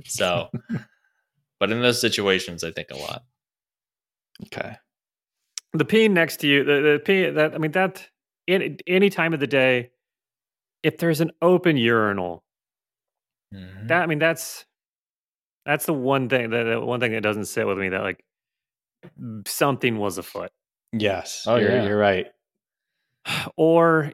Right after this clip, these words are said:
Speaker 3: he just has no idea of, like, social norms, and that's why he followed you into the bathroom and
Speaker 2: Could be.
Speaker 3: used, oh, man, there's
Speaker 2: You're
Speaker 3: really
Speaker 2: right.
Speaker 3: no, <clears throat> you didn't
Speaker 2: Yeah.
Speaker 3: get his number.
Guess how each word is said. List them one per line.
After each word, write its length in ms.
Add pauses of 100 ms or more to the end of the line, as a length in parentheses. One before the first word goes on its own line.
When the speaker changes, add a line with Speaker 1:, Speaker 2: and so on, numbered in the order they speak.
Speaker 3:
he 180
just 220
has 320
no 680
idea 680
of, 360
like, 200
social 720
norms, 720
and 160
that's 200
why 160
he 120
followed 720
you 240
into 380
the 80
bathroom 720 (920)
and 200
Speaker 2:
Could 80
be. 60
Speaker 3:
used, 580 (420)
oh, 220
man, 480 (100)
there's 220
Speaker 2:
You're 80
Speaker 3:
really 220
Speaker 2:
right. 260
Speaker 3:
no, 180 (300)
<clears throat> 400
you 180
didn't 200
Speaker 2:
Yeah. 40
Speaker 3:
get 140
his 120
number. 380